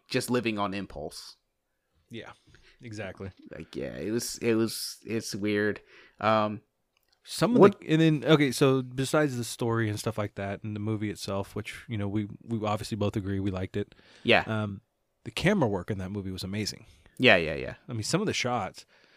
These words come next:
Speaker 2: you know, they had the shot when, you know, she first comes into the, uh, the bar, the hotel bar, Missus Robinson.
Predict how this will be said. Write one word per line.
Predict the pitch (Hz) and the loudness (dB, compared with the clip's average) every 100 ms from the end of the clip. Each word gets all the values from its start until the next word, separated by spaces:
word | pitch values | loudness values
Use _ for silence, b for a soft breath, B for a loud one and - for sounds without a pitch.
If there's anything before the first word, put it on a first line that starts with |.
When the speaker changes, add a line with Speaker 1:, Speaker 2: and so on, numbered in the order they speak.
| b b b | b b b
Speaker 2:
you | 120 | -6
know, | 117 | -2
they | 120 | 0
had | 123 | 0
the | 110 | 0
shot | - 113 - | 0 -2 -2
when, | 107 107 104 110 | -4 -4 -6 -6
you | 117 | -4
know, | 104 101 | -2 -4
she | - - | -6 -4
first | 139 139 113 | 2 2 2
comes | 135 120 107 | 0 0 0
into | 117 - 117 | -2 0 0
the, | 101 107 101 98 - b b b b - | 0 0 -2 -4 -10 b b b b -12
uh, | 104 95 85 | -8 -8 -10
the | 120 113 | -6 -2
bar, | 120 139 85 | 4 4 4
the | 98 | 0
hotel | 107 123 131 107 | 2 4 4 4
bar, | 87 80 98 | 2 -4 -4
Missus | 110 107 | -4 -2
Robinson. | 104 113 95 85 87 | 0 0 0 -4 -10